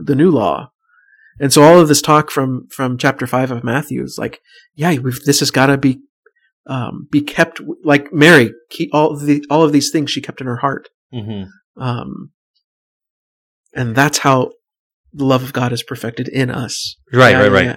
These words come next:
Speaker 1: No, I like
Speaker 2: So,
Speaker 1: that.
Speaker 2: well, so, and also bring in another part of the gospel too, which is not this gospel, but another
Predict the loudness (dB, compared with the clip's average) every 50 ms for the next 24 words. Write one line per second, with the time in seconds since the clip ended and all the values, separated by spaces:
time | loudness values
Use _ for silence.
0 | -10 -8 -4 -4 -2 -2 0 2 2 0 0 0 -10 _ 0 0 2 4 4 4
1 | 4 4 4 4 2 4 4 4 4 4 4 2 0 -2 0 2 4 2 2 2
2 | 0 0 0 0 0 0 0 0 -2 -8 -10 -6 -4 -4 -2 -2 -4 -4 -4 -6
3 | -6 -6 -8 -10 -10 -4 -4 -4 -2 -2 -4 -2 -2 -4 -2 -2 -4 -4 -4 -4
4 | -4 -4 -2 0 0 0 2 0 -2 -4 -8